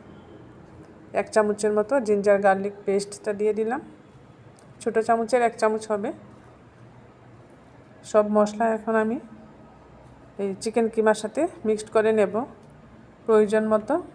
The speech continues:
লবণটা দিয়ে দিলাম স্বাদ অনুযায়ী। আর এদিকে দুই চামচের মতো বেসন আমি একটা কড়াইয়ের মধ্যে একটু ফ্রাই করে নিচ্ছি। এই বেসনটা এই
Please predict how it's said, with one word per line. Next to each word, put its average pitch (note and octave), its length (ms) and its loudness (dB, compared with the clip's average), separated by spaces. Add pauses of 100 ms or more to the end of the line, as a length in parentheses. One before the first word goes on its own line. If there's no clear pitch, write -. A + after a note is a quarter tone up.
(120)
লবণটা G#3 480 4
দিয়ে B3 200 6
দিলাম B3+ 200 0 (460)
স্বাদ G3+ 200 6 (100)
অনুযায়ী। G#3 340 4 (2750)
আর G3+ 160 2
এদিকে G#3+ 280 -2 (300)
দুই G#3+ 180 0
চামচের G#3+ 460 2
মতো A3 140 -2 (120)
বেসন G3+ 360 -2
আমি A#3 180 -4
একটা A3+ 140 -4 (100)
কড়াইয়ের G#3+ 340 2
মধ্যে G#3+ 220 -2 (920)
একটু - 160 -6 (100)
ফ্রাই G#3 180 4 (100)
করে A3+ 220 0
নিচ্ছি। A3+ 300 -4 (680)
এই F#3 120 0
বেসনটা G#3 440 2 (1040)
এই G#3 100 2